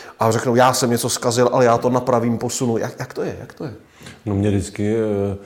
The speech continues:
Speaker 2: mě, mě vždycky hrozně baví, když tam přijde za mnou nějaká paní, který je sedmdesát a víc let a ona mě říká, „Víte, ale já chci přijít na to, co dělám špatně, protože chci ještě být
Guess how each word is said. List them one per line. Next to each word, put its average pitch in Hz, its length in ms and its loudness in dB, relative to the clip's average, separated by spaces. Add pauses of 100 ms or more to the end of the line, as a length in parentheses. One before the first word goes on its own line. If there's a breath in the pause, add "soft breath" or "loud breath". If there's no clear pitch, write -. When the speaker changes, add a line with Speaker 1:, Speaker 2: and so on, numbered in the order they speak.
(280 loud breath)
Speaker 2:
mě, 98 140 2
mě 101 240 0
vždycky 92 340 -4
hrozně 98 360 -2
baví, 98 280 0
když 95 160 -4
tam 107 160 -6
přijde 101 280 -4
za 98 80 -4
mnou 98 200 -2
nějaká 98 320 -4
paní, 95 280 -6
který 95 260 -6
je 101 220 -2 (460 loud breath)
sedmdesát 95 720 0
a 113 80 -4
víc 101 260 -4
let 90 360 -4
a - 80 -4
ona 98 200 -4
mě 95 160 -2
říká, 95 260 -6
„Víte, 190 320 -4
ale 123 160 -6
já 147 280 -6
chci - 160 -12
přijít 165 540 -8
na 127 80 -6
to, 139 180 -8
co 143 140 -8
dělám 135 300 -6
špatně, 101 640 -6
protože 117 360 -6
chci - 180 -8
ještě 123 220 -4
být 131 260 -6